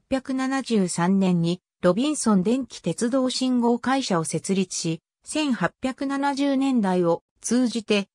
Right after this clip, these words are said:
アメリカ合衆国中の鉄道に彼の信号システムを設置していった。千八百七十年代半ばにはボストンに住み、ボストンアンドローエル鉄道、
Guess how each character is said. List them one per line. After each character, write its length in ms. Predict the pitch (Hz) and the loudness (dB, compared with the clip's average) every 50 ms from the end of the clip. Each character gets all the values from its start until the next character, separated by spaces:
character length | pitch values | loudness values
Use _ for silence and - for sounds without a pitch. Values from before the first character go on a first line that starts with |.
| _ _ _ | _ _ _
ア 100 | 165 165 | 0 2
メ 140 | 190 254 294 | 2 2 2
リ 120 | 311 311 | 0 -2
カ 120 | - 285 | -2 -2
合 140 | 269 277 277 | -2 -2 -2
衆 260 | 269 - - 294 294 | -4 -4 -4 -4 -4
国 160 | 277 - 247 - | -4 -4 -6 -6
中 380 | - - - - 220 214 208 | -8 -10 -4 -2 0 2 2
の 100 | 190 175 | 2 0
鉄 260 | 175 - 165 - - | 0 -2 -4 -4 -2
道 200 | 202 214 208 202 | 0 0 2 2
に 240 | 190 180 180 - - _ _ _ _ | 4 2 2 0 -2 _ _ _ _
彼 260 | - - 302 330 302 | -6 -2 -2 0 2
の 120 | 262 214 196 | 2 0 0
信 280 | - - 185 220 269 | 0 0 0 0 0
号 200 | 285 294 302 302 | 0 0 -2 -2
シ 160 | 294 - - 269 | -2 -2 -4 -6
ス 80 | - | -2
テ 120 | - 220 196 | 0 2 2
ム 180 | 185 180 165 | 2 2 2
を 60 | 156 | 0
設 220 | 151 - 170 160 - _ | -2 -2 -4 -4 -4 _
置 140 | - 233 247 | -6 -6 -6
し 100 | - - | -6 -2
て 140 | - 208 196 | 0 0 0
い 40 | |
っ 60 | 185 - _ - | 0 -2 _ -6
た。 200 | 151 143 - - _ _ _ _ _ _ _ _ _ _ | -4 -4 -4 -6 _ _ _ _ _ _ _ _ _ _
千 280 | - - - 285 320 285 | -10 -4 -2 -2 -2 -2
八 220 | 233 - 214 208 - _ | -2 -2 -2 -2 -2 _
百 260 | - 247 240 - 269 262 | -4 -4 -2 -2 -2 0
七 280 | 262 254 240 247 254 | 2 2 2 2 0
十 300 | 208 220 269 277 277 277 | 0 0 0 0 0 0
年 220 | 254 254 254 247 247 | 2 2 2 2 2
代 220 | 262 254 247 247 | 2 2 2 2
半 300 | 240 247 233 - 220 202 | 2 0 0 -2 -2 0
ば 80 | 202 196 | 2 2
に 160 | 175 160 156 | 2 2 2
は 180 | 156 151 151 - _ _ _ _ | 2 0 0 -2 _ _ _ _
ボ 140 | - 202 277 | 0 0 0
ス 80 | - - | -2 -2
ト 180 | - 247 240 | 0 0 2
ン 80 | 214 190 | 2 2
に 80 | 185 | 2
住 180 | 180 - - 202 | 0 0 2 2
み、 220 | 180 165 156 - _ _ _ _ - | 2 2 0 -2 _ _ _ _ 0
ボ 100 | 190 190 | 0 0
ス 180 | 196 - - | 0 0 -4
ト 140 | - 294 285 | -2 -2 -2
ン 100 | 285 277 | 0 0
ア 120 | 262 269 269 | 0 -2 -2
ン 80 | 262 | 0
ド 120 | 254 277 269 | 0 0 2
ロ 200 | 247 262 269 277 | 2 2 2 4
ー 120 | 269 240 | 2 2
エ 40 | 220 | 2
ル 100 | 240 233 | 0 0
鉄 300 | - 269 254 - - 180 | 0 -2 -4 -4 -2 0
道、 280 | 180 160 143 135 - | 0 0 0 0 -4